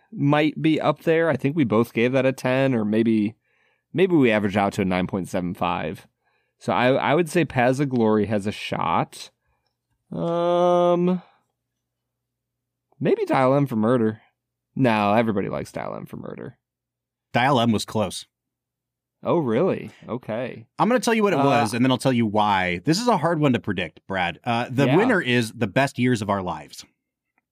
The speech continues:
Speaker 1: Okay.
Speaker 2: We gave
Speaker 1: I
Speaker 2: that
Speaker 1: don't
Speaker 2: movie
Speaker 1: think I expected that.
Speaker 2: Well, it's 'cause we gave that movie a ten.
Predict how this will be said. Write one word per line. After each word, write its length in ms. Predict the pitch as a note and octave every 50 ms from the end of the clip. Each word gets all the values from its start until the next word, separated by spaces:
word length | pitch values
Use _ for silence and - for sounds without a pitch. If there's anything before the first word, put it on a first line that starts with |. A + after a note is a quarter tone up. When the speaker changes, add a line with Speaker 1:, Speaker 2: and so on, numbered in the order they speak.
| _ _ -
Speaker 1:
Okay. 600 | A2 A2+ G#2+ G#2 - - D3 F#3 C4+ F4+ F4+ - -
Speaker 2:
We 160 | C3 D3+ E3
gave 260 | C#3 C3+ E3+ F#3+ G#3
Speaker 1:
I 20 | G#3
Speaker 2:
that 120 | A#3 G#3+
Speaker 1:
don't 100 | C4 B3+ F3+
Speaker 2:
movie 180 | F3+ E3+ D#3+ E3+
Speaker 1:
think 140 | D3+ C#3+
I 60 | D3 C#3+
expected 480 | D3 C#3 - - - D#4+ - - G#2+
that. 240 | D#2+ D2+ B1 A#1 - -
Speaker 2:
Well, 260 | B2+ D#3 F#3 F#3+ -
it's 140 | - D#3+ -
'cause 180 | - - D4+ -
we 80 | D#4
gave 180 | G3+ G#3+ C#4 E4
that 120 | G4 F4+ C4+
movie 200 | B3 A3 G3 D#3+
a 40 | -
ten. 540 | - - - - A#2+ F#3+ E3 - D#3 D#3